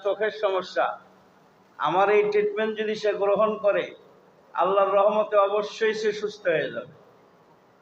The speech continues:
তা আর এক লোক শুনছে, বিশ্বাস করে এসে বলছে, "ভাই, তুমি তো অনেক চিকিৎসা করলা, এই ডাক্তার সাহেব একটা ট্রিটমেন্ট দিছে, হাতুইরা ডাক্তার, তার ট্রিটমেন্টটা তুমি একটু গ্রহণ করে দেখো না।" কয়, "কত কি করলাম, কিছুই হলো না।"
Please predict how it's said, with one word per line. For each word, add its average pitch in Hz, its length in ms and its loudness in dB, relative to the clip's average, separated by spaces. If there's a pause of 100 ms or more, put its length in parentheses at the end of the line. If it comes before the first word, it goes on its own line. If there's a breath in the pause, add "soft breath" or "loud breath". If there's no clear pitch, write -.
(680)
তা 165 100 0
আর 185 220 4
এক 190 100 -6
লোক 202 200 2
শুনছে, 196 520 -2
বিশ্বাস 175 440 -6
করে 190 180 -4
এসে 180 220 0
বলছে, 175 320 -2
"ভাই, 170 260 0
তুমি 175 260 -8
তো 180 120 0
অনেক 175 220 -2
চিকিৎসা 175 420 -8
করলা, 175 560 -2 (500 soft breath)
এই 180 140 -2
ডাক্তার 185 420 -2
সাহেব 233 360 0
একটা 196 580 2
ট্রিটমেন্ট 214 440 -4
দিছে, 202 260 -2
হাতুইরা 180 420 0
ডাক্তার, 165 720 -2 (380 soft breath)
তার 185 140 4 (100)
ট্রিটমেন্টটা 214 500 2
তুমি 208 240 0
একটু 208 220 0
গ্রহণ 208 400 0
করে 202 260 0
দেখো 170 280 -4
না।" 120 240 -16 (100)
কয়, 185 200 0
"কত 208 240 2
কি 208 260 -2
করলাম, 196 600 0
কিছুই 185 300 -6
হলো 175 240 0
না।" 156 260 -4